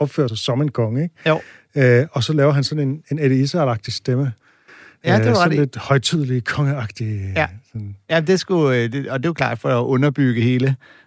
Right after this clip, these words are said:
Speaker 2: øh, ideen, ikke?
Speaker 1: Jo.
Speaker 2: Hvis man havde vendt den om, så, øh, havde man sikkert også kunne lave den med, hvordan nogen kongelige opfører sig som små babyer.
Speaker 1: Det er rigtigt.
Speaker 2: <laughs> Og så bare have lavet den den anden vej. Men, øh,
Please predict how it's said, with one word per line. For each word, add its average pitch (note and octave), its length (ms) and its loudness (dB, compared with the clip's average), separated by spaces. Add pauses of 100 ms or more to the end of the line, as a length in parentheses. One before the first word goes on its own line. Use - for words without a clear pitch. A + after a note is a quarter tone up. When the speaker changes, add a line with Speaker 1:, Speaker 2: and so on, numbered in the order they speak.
(180)
Speaker 2:
øh, B2+ 200 2
ideen, A2+ 480 -4
ikke? D#3 160 -2 (180)
Speaker 1:
Jo. C3 100 2
Speaker 2:
Hvis A#2 160 -12
man A#2+ 140 2
havde A2 380 0
vendt B2+ 240 -2
den C#3+ 100 0
om, A#2 260 -2
så, - 120 -6
øh, A2 420 0 (300)
havde A#2 160 -4
man G#2 140 -2
sikkert A#2 200 -4
også A#2 160 -4
kunne C3 100 -4
lave A#2 200 2
den A#2 100 -6
med, A#2 100 0
hvordan G#2+ 220 -2
nogen A2+ 400 -2
kongelige A#2+ 340 -2
opfører A2+ 280 -4
sig A2+ 140 -6
som A#2 140 -8
små A#2 180 -4
babyer. A2+ 340 -6 (400)
Speaker 1:
Det D#3 100 6
er F3 60 4
rigtigt. C3 280 0 (720)
Speaker 2:
<laughs> F#3 680 -2
Og C#3+ 120 -4
så C#3 80 -2
bare C3+ 200 2
have C3+ 100 2
lavet C3 160 0
den C3 80 -2
den B2+ 120 0
anden C3 180 0
vej. B2 180 0 (300)
Men, D3+ 260 4
øh, B2 260 4